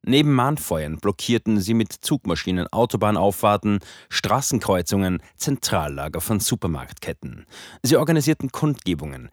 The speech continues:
Sternfahrten und legten Zufahrten zu Innenstädten oder ganze Orte lahm. Was passiert in Deutschland?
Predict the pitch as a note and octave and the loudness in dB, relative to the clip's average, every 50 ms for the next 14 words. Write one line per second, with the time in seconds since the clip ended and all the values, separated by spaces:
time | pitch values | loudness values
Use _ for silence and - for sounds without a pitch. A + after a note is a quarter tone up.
0 | _ - - - - G2 A2 B2 B2+ - - G2+ F#2+ F2+ - F#2 E2+ D2 F2+ E2+ | _ -4 -2 0 2 4 2 2 2 0 0 0 0 0 0 -2 0 0 -2 0
1 | F2+ G2 G2 - - - F#2 - - - F2+ E2+ - - E2+ D2+ - - F2 - | 0 0 -2 0 -2 -2 -2 0 0 0 0 0 0 -2 -2 -2 -2 -4 -4 -4
2 | - G#2 - A#2 B2 B2+ B2+ - - G2 F#2 F2+ - G#2+ G2+ F#2+ - - - _ | -2 0 0 2 2 2 0 0 0 0 0 2 2 2 0 0 -2 -6 -16 _
3 | _ - C#3+ D3+ C3 - B2 B2 - - - F#2+ F2 F2 E2+ - E2+ D#2 C#2 B1+ | _ 0 0 2 2 2 0 2 0 0 0 0 0 -2 -2 -4 -6 -6 -6 -8
4 | B1+ A#1+ A#1 A1+ G#1 - - _ _ _ _ _ _ _ _ _ _ _ _ _ | -10 -12 -14 -16 -18 -20 -20 _ _ _ _ _ _ _ _ _ _ _ _ _
5 | _ _ _ _ _ - - - - - - _ _ _ _ - A#2 D3+ D3+ - | _ _ _ _ _ -20 -20 -20 -20 -20 -20 _ _ _ _ 2 4 4 4 4
6 | - - - - C#3 G2 - E2 E2+ D#2+ D#2+ D2 C#2 - - B1 G#1 - - - | 2 0 2 2 2 2 2 2 0 -2 -2 -2 -4 -4 -6 -8 -10 -12 -16 -18
7 | - - | -18 -20